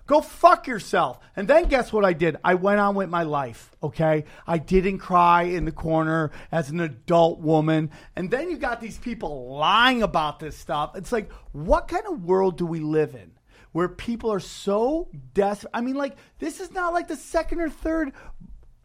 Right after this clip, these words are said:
I hate to say, African American that has faked some kind of hate crime just to get what you're talking about clicks. And it's like, this is the society we live in right now. Everybody just wants to be like, "Are you okay, boo?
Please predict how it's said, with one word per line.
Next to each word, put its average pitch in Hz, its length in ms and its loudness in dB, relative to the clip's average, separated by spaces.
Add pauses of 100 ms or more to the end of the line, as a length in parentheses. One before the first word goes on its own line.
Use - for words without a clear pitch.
(520)
I 160 80 -2
hate 214 180 0
to 220 80 -14
say, 302 220 8
African 240 500 0
American 254 800 6 (260)
that 226 200 8
has 233 280 -2
faked 262 400 2
some 262 240 -4
kind 247 240 2
of 220 80 4
hate 196 320 2
crime 202 560 0 (220)
just 285 240 -2
to 285 60 -4
get 262 340 2
what 190 200 0
you're 233 140 -4
talking 240 380 0
about 277 260 0
clicks. 392 460 -6
And 240 160 -8
it's 185 100 -14
like, 269 220 -2 (240)
this 208 320 -2
is 208 160 -10
the 226 140 -8
society 180 720 -6
we 170 140 -12
live 165 220 -10
in 143 160 -8
right 139 220 -14
now. 117 280 -16 (500)
Everybody 220 840 4
just 185 280 -2
wants 208 420 0
to 208 60 -4
be 202 220 -4
like, 196 300 0
"Are 190 120 0
you 233 380 0
okay, 208 640 -2
boo? 202 560 4